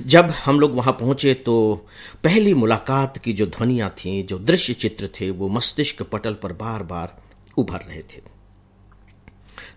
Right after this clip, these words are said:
थोड़ी बहुत बातचीत हुई उनके बारे में, तो इसके बाद कमलेश हम दोनों को एक कमरे में ले गए। एक छोटा सा कमरा, ठीक-ठाक कमरा,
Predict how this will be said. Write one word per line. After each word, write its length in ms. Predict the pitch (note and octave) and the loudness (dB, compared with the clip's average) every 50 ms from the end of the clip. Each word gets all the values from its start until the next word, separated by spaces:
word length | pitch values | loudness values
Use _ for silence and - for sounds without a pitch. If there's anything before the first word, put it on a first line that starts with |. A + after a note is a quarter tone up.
| _ - - | _ -2 0
थोड़ी 140 | B2 A2+ | 0 2
बहुत 200 | F#2+ G#2 G2 G#2 | 0 -2 -4 -4
बातचीत 520 | F2+ F#2 G2+ G2+ - - - B2+ A2 - - | -2 0 -2 -2 -2 -2 -4 -4 -4 -4 -4
हुई 80 | B2+ | -4
उनके 280 | B2 A2+ A2+ A2 - B2+ | -4 -4 -4 -4 -4 -6
बारे 240 | A#2 A#2+ A#2+ B2+ B2+ | -6 -4 -6 -4 -4
में, 180 | C3 C#3+ D#3 | -4 -4 -6
तो 100 | D#3 - | -6 -2
इसके 220 | F#3 G3 - - A3 | 0 0 2 2 2
बाद 200 | G3+ F#3 F3 - | 0 0 -2 -4
कमलेश 580 | - - - A#2+ A#2+ C#3 E3 G3 F#3+ - - | -4 -2 -2 0 0 0 -2 -2 -4 -6 -6
हम 160 | - B2 G#2+ F2+ | -4 -4 -4 -2
दोनों 260 | F#2+ B2+ D3 F3 F3 | -2 -2 -2 -2 -2
को 300 | - - F#2 F2+ - - - - - - - - - - _ | -4 -6 -8 -8 -8 -10 -14 -20 -20 -20 -20 -20 -20 0 _
एक 280 | - - G#3 - - - | 6 6 6 4 -2 -2
कमरे 300 | A#2 B2+ C#3+ D#3+ E3 C#3 | 0 0 0 0 0 0
में 100 | G#2+ F2+ | -2 -4
ले 120 | E2+ D#2+ | -4 -8
गए। 240 | D2+ - - - - - - - - - - - _ _ _ _ _ _ - - - | -12 -14 -16 -18 -20 -20 -20 -20 -20 -20 -20 -20 _ _ _ _ _ _ -20 -14 -12
एक 120 | - - - | -10 -10 -8
छोटा 260 | - - C#3+ A2 G2 | -8 -6 -4 -4 -4
सा 200 | - - E2+ - G#2 | -4 -6 -8 -8 -6
कमरा, 220 | G#2+ A2+ C3 F#3 | -6 -6 -6 -8
ठीक-ठाक 460 | G#3 - C#4+ D4 - - A#2+ F#2 - - | -8 -8 -10 -10 -6 -8 -8 -8 -6 -8
कमरा, 280 | G2 F#2+ F2+ - - | -8 -6 -6 -6 -8